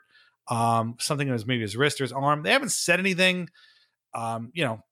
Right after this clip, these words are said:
they never do, and we won't know until, <laughs> I guess, Thursday night when we see who takes the ice. I assume Casey will, will be out there again. If he's not, you could probably see Zarnik slide in again. He was waived today, so, I mean, he could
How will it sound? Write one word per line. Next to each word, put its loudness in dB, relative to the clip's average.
they 2
never 2
do, 2
and -6
we 2
won't 2
know 4
until, 0
<laughs> -4
I -4
guess, -2
Thursday 4
night 4
when 0
we 0
see -6
who -4
takes -2
the -2
ice. 0
I -2
assume -6
Casey -8
will, -8
will -10
be -6
out -2
there -2
again. 0
If -4
he's 0
not, 4
you -2
could -8
probably 2
see -6
Zarnik -2
slide 0
in -2
again. -4
He -4
was -6
waived 2
today, -14
so, -12
I -16
mean, -18
he -16
could -20